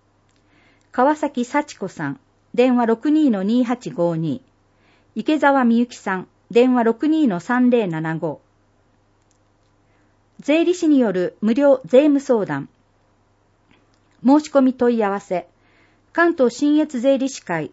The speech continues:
龍ヶ崎支部、電話六三の三零零八。一般、自営業の方向けの税務に関する相談を受け付けます。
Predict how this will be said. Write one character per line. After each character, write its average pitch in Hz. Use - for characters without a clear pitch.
龍 247
ヶ 277
崎 254
支 -
部、 139
電 262
話 254
六 233
三 311
の 185
三 262
零 240
零 165
八。 143
一 233
般、 269
自 202
営 339
業 294
の 226
方 233
向 254
け 254
の 226
税 247
務 302
に 202
関 247
す 247
る 175
相 240
談 233
を 208
受 -
け 196
付 -
け 180
ま 170
す。 -